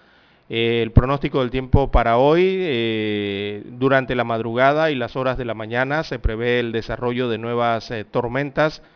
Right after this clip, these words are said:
sobre el Golfo y la Bahía de Panamá. Esto en la región Pacífico. Estas, eh, nubosidades podrían ingresar a tierra firme, lo que produciría lluvias con relámpagos en las provincias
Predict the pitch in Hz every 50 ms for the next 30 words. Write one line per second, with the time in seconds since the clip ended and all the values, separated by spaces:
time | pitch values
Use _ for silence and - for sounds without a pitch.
0 | _ _ _ _ _ - - 180 175 165 151 151 143 135 120 135 147 147 131 -
1 | 147 139 123 117 117 110 113 113 120 120 123 120 117 113 110 107 120 117 123 147
2 | 156 147 - - - - _ _ _ _ _ _ _ _ _ _ _ _ _ _
3 | - - 90 - - 131 127 120 113 104 98 98 120 120 110 120 120 - 156 143
4 | - 117 - - 95 92 _ _ _ _ _ _ _ _ _ _ - - 123 -
5 | - 180 175 170 160 143 - 147 123 117 123 127 123 127 113 - - 123 120 135
6 | 139 143 151 160 175 175 - - 151 131 143 123 113 117 127 139 139 139 135 127
7 | 120 113 113 110 - - 127 131 139 135 123 123 - 131 127 117 123 117 - -
8 | 147 139 139 147 160 160 147 127 123 117 123 - 120 117 117 110 110 107 107 107
9 | 104 101 101 101 98 98 95 - - 139 139 135 127 - 143 135 156 175 151 123
10 | 113 120 147 147 123 123 127 131 139 139 135 - - _ _ _ _ - - 117
11 | 117 - - 107 120 135 139 135 139 139 139 139 135 131 - 120 110 - - -
12 | 117 113 135 139 135 135 - 139 131 131 123 -